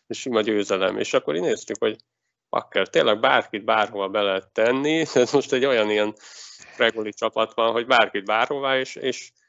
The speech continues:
és működik. És nem, és még i-, idén láttuk azt, hogy még gyenge játékkal is most olyan volt a volán, hogy nem is játszottak jól, és öt gólt lőttek. Mondtam, ez hogy van? Most, most rossz játékkal is megy az öt gól.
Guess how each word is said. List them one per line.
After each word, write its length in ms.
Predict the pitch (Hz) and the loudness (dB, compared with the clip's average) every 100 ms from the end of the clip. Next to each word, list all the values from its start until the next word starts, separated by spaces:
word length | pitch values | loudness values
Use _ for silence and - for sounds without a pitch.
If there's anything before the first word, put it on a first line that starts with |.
| _ - | _ -10
és 140 | 117 | -8
működik. 580 | 139 117 - 98 92 95 | -2 -4 -2 -6 -6 -4
És 160 | 104 - | -6 0
nem, 280 | 127 120 139 _ | 0 0 -10 _
és 320 | 139 120 - _ _ _ | -2 -2 -4 _ _ _
még 200 | - 123 | 0 2
i-, 260 | 135 - - _ _ _ _ _ _ _ | 2 0 -4 _ _ _ _ _ _ _
idén 380 | - 185 151 131 | -8 2 6 8
láttuk 420 | 123 117 - 113 | 8 6 2 -4
azt, 220 | 113 107 - | -2 -2 -2
hogy 260 | 113 110 _ _ _ _ _ _ _ | -4 -4 _ _ _ _ _ _ _
még 180 | - 160 | 0 2
gyenge 260 | 202 139 110 | 4 4 6
játékkal 640 | 110 104 - 104 - 104 | 4 2 0 -6 -2 -4
is 100 | 101 | -4
most 200 | 120 - | -8 0
olyan 200 | 120 98 | 0 0
volt 200 | 95 - | -4 -8
a 40 | |
volán, 280 | 101 113 123 | -4 -2 0
hogy 200 | 139 139 - | -2 -6 -6
nem 180 | 175 90 | -4 -4
is 120 | - | -4
játszottak 520 | - - 101 - - | -6 -6 -12 -8 -6
jól, 240 | 117 139 160 | -2 0 0
és 240 | - - | -4 -6
öt 180 | - 104 | -6 -4
gólt 240 | 98 87 | -6 -6
lőttek. 480 | 92 82 - - - _ _ _ _ _ _ _ _ - | -4 -4 -4 -12 -16 _ _ _ _ _ _ _ _ 0
Mondtam, 220 | 143 147 | 4 6
ez 100 | 185 | 4
hogy 220 | - 135 - | 6 4 4
van? 160 | 123 101 | 0 0
Most, 440 | 139 127 139 - _ - | 0 0 -4 -12 _ -6
most 180 | 127 | -4
rossz 240 | 180 185 - | 2 2 4
játékkal 420 | 120 107 120 120 | 2 4 2 2
is 100 | 107 | 2
megy 160 | 127 117 | 2 2
az 140 | 104 | 2
öt 200 | 131 147 | 0 0
gól. 320 | 160 165 170 | 2 2 2